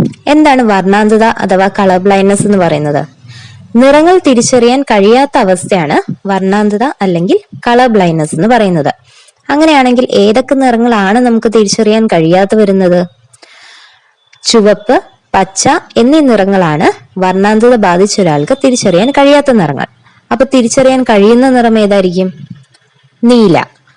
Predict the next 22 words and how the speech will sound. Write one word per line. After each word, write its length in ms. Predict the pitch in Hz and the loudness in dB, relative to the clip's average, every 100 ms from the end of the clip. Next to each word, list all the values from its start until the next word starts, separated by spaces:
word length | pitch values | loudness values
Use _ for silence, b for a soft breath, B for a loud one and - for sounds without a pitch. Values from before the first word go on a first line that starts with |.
| - | -4
അതായത് 260 | 202 165 247 | 0 0 -2
പ്രൈമറി 560 | - 214 196 220 277 | -2 0 2 2 2
കളേഴ്സിൽ 540 | 285 240 214 214 - 233 | 0 0 2 0 0 0
വരുന്നതാണ് 600 | 208 202 220 180 170 302 | 2 0 0 0 0 -2
ചുവപ്പ്, 560 | - 233 185 - 285 285 | 0 0 0 0 -2 0
പച്ച, 260 | 208 - | -4 -2
നീല 480 | 220 262 262 262 285 - | -2 2 2 4 2 0
എന്നീ 220 | 214 233 | 0 0
നിറങ്ങൾ. 320 | 247 180 151 - | 0 -2 -4 -6
ഇതിൽ 280 | 180 185 214 | -2 0 0
ചുവപ്പും 560 | 220 220 208 220 320 302 | 0 0 0 0 0 0
പച്ചയും 360 | 226 - 247 269 | 0 0 -2 0
തിരിച്ചറിയാൻ 480 | 202 196 226 214 208 | -2 0 0 0 0
കഴിയാത്ത 500 | 196 170 170 220 269 | 0 0 2 2 2
നിറങ്ങളും 500 | 233 170 151 147 302 B B B - | 0 0 -2 -2 -2 B B B -2
നീല 340 | 226 254 277 | 2 4 4
എന്ന് 200 | 302 320 | 2 2
പറയുന്നത് 560 | 277 202 175 165 151 311 - | 0 0 0 0 0 -2 0
കളർ 200 | 208 196 | -2 0
ബ്ലൈൻഡ്നെസ് 480 | 202 226 233 262 254 | 0 2 2 2 2
ഉള്ള 200 | 208 262 | 2 2
ഒരാൾക്ക് 420 | 190 156 147 | 2 -2 -2